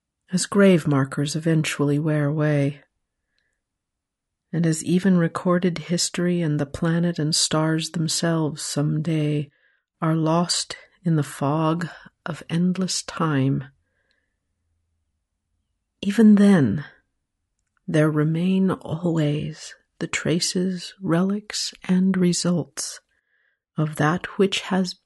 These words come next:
been and been done.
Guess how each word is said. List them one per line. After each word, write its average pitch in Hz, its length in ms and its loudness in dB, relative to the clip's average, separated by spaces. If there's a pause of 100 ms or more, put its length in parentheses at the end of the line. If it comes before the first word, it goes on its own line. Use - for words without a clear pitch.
been 135 520 2 (1200)
and 147 240 2
been 139 240 2
done. 139 560 0